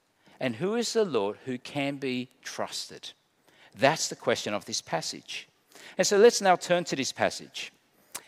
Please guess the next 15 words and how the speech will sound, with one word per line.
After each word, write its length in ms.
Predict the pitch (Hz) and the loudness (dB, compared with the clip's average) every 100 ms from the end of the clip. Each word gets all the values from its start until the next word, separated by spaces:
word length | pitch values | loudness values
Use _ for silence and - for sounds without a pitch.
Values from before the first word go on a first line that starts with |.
| - | -4
Exodus 440 | 190 - 226 196 | -2 0 0 0
four. 380 | - 127 92 69 - _ _ _ _ _ _ - _ - - - _ | 0 2 2 -2 -14 _ _ _ _ _ _ -20 _ -20 -20 -20 _
Now, 140 | 135 131 | 0 2
by 320 | 120 208 240 | 6 10 10
this 260 | 220 226 | 8 0
point, 600 | - - 98 90 170 - - _ _ _ _ - | -4 -4 -2 -2 -6 -14 -18 _ _ _ _ -6
Moses, 640 | 127 165 190 175 190 - - _ | 2 4 4 2 -4 -4 -10 _
he 120 | 123 | 0
has 220 | 120 - | 2 0
encountered 720 | 107 - - 170 165 - 143 | -8 -10 -4 -2 -2 -6 -8
God. 460 | - 110 95 82 - - _ _ - - - | 0 0 0 -4 -12 -20 _ _ -20 -20 -12
In 80 | 104 | -10
the 40 | |
burning 400 | 82 113 135 143 | 2 4 4 2
bush, 500 | 123 160 220 - - | 2 2 2 -2 -6